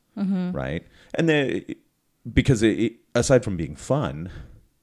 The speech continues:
Speaker 2: um, and it doesn't hurt to be the best fire maker in your <laughs> game group of friends,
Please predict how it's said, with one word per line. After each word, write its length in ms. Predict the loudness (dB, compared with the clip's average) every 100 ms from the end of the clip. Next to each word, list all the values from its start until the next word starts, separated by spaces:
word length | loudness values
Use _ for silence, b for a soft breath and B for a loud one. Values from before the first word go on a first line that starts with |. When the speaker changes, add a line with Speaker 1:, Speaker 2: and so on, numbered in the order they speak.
| _ _ -8
Speaker 2:
um, 300 | -6 -6 -6
and 120 | -6
it 80 | -4
doesn't 220 | -4 -4
hurt 220 | -4 -4 -4
to 60 |
be 100 | -6
the 100 | -6
best 240 | -2 -2 -2
fire 320 | -2 -2 -2
maker 380 | -4 -8 -8 -8
in 100 | -4
your 140 | -2
<laughs> 0 |
game 420 | -2 -2 2 2 2
group 580 | 2 2 4 4 6
of 160 | 4 4
friends, 520 | 4 4 2 -2 -6